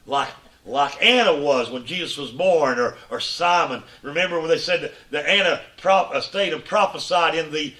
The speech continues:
in, in, in the, in the temple? She stayed there w-, working with the prophets, I say.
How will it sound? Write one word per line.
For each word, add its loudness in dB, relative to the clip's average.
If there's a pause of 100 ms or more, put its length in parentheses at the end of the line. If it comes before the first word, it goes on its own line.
(200)
in, -12
in, -4
in -6
the, -6
in -8
the -10
temple? -6
She -12
stayed -4
there 2 (180)
w-, -16 (200)
working -8
with -6
the -10
prophets, -2
I 0
say. -2